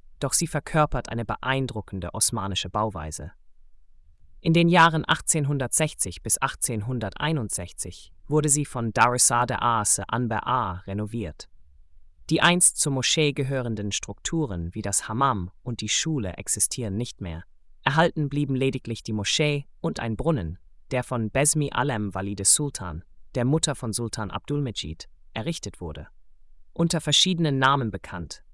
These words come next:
darunter Anber A Mescidi und Serhasin Süleyman Anber A Mescidi, besticht die Moschee durch ihren unregelmäßigen Grundriss und die charmante Gestaltung.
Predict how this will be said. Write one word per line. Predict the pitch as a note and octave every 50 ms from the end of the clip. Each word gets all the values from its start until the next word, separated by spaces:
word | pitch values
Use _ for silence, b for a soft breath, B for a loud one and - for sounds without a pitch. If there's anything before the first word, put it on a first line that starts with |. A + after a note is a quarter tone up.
| - -
darunter | C3 B2 A#2 C#3+ D3+ D3+ - C3 A2+ - - -
Anber | - D#3 E3 D#3+ D3 C#3+ C3 -
A | B2 B2 A#2+ A#2+ A#2+ A#2
Mescidi | A#2 A2 G#2+ - - - C3 A#2 A#2 A2 A2+ B2 - - - - - - - - -
und | D#3 D3 -
Serhasin | - - D#3 D3 D3+ - - D3+ D#3 D#3 C3+ D#3+ D3+ D3+ D3+
Süleyman | C#3+ - - A#2 A2+ A2 A2 G2+ G2 G2
Anber | - A#2+ A#2 A#2 G#2+ G2+ E2+
A | - G2 G2+ G2+
Mescidi, | F#2+ F#2+ F2 - - - A2 G#2+ - G#2+ G2 F2+ F2 -
besticht | - - - - F#3+ E3+ - -
die | - D#3+
Moschee | D#3+ D3 - - - E3 D3+ G#2+ F#2 G2+ - -
durch | B2 A#2 -
ihren | - B2+ A#2 A2+
unregelmäßigen | - - G3 G3 F3+ C#3+ C#3 B2 B2+ B2 A#2 A#2 A2+ - - G2+ - G2+ F#2+
Grundriss | - - C#3+ C#3 - - E2 E2 - - - - - - - - -
und | C3 B2+ -
die | B2+ A#2+
charmante | - - A#2 A2+ A2 G#2+ G#2+ - - F2
Gestaltung. | G2 - - - G2 G#2 G3+ - - D#2 D#2+ E2